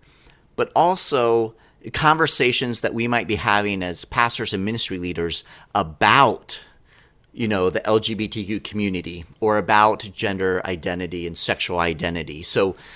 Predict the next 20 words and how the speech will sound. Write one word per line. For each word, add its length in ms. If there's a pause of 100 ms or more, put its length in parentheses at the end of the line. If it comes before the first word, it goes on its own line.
(200)
relationally 560
with 220
the 100
people, 380
but 160
then 120
how, 460 (420)
how 120
can 140
we 80
best 360
be 120
talking 520
about 460
this 220
conversation 800
in 80
a 40
way 240
that, 280